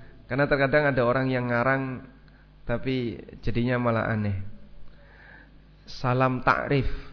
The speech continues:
nah, misalnya. Ini ada titipan salam ta'rif dan salam takdim. <laughs> Itu diarab-arabkan tapi malah aneh. <laughs> Kalau mau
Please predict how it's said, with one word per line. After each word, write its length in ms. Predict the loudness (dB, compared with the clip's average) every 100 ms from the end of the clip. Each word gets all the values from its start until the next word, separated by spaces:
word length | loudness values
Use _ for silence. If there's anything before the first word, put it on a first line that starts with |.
| -14
nah, 160 | -6 -4
misalnya. 440 | -2 -2 -2 -4 -6 -16 -20 -20 -20 -20 -20 -20 -20 -20
Ini 320 | -6 -2 0 2
ada 320 | 2 2 0
titipan 640 | -2 -2 0 0 0 -2
salam 480 | -4 0 0 0 2
ta'rif 440 | 0 2 0 2 2
dan 160 | 0
salam 320 | 0 0 0 0
takdim. 720 | -2 -2 4 4 4 0 -6 -8 -8 -8 -10 -10 -16 -20 -20 -20
<laughs> 960 | -20 -20 -20 -20 -20 -20 -20 -20 -12 4
Itu 160 | 6 8
diarab-arabkan 800 | 6 6 4 4 2 4 2 4
tapi 400 | 2 4 0 -2
malah 440 | 0 2 4 2
aneh. 200 | 0 -2 -4 -8 -10 -10 -12 -14 -20 -20 -20
<laughs> 920 | -20 -20 -20 -20 -20 -20 -20 -20 0
Kalau 280 | 6 6 6
mau 240 | 6 6